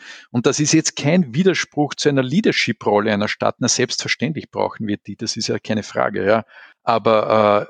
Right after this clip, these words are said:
äh, wir haben die größten Erfolge dort erzielt, wo wir mit der Bevölkerung die Visionen diskutiert haben, wo's, wo wir's bewusst auch zu, wiederum zu,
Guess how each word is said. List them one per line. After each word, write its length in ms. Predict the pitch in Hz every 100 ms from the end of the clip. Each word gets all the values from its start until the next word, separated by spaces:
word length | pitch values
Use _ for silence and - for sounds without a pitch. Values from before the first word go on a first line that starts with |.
| -
äh, 40 |
wir 240 | 135 113 117
haben 120 | 123
die 140 | -
größten 480 | - 113 131 170 -
Erfolge 460 | 160 - 123 135 139
dort 400 | - 110 135 185
erzielt, 480 | 147 - 139 151 - _
wo 180 | 117 123
wir 140 | 135 -
mit 480 | 127 120 151 175 - -
der 60 | 160
Bevölkerung 720 | 143 147 - 135 - 143 135
die 160 | 147 135
Visionen 520 | 147 135 131 165 139
diskutiert 580 | 123 - 127 117 120 110
haben, 260 | 104 113
wo's, 280 | 117 131 -
wo 180 | 113 127
wir's 380 | 139 - - 120
bewusst 560 | 135 107 135 190 - -
auch 160 | 131
zu, 240 | - - 120
wiederum 360 | 147 147 139
zu, 160 | -